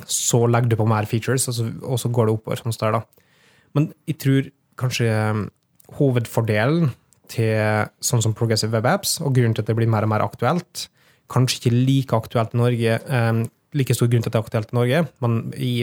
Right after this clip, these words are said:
verdensbasis, så er det nettopp det med at du ikke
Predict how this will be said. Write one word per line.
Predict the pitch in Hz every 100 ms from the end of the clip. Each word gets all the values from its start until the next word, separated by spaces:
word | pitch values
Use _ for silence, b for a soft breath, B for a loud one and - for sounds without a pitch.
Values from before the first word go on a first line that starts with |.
| 120
verdensbasis, | 120 107 - - - 165 170 - b b b b
så | -
er | 123
det | 120
nettopp | 113 110
det | 113 113
med | 120 107 107
at | - -
du | 120
ikke | - - - 104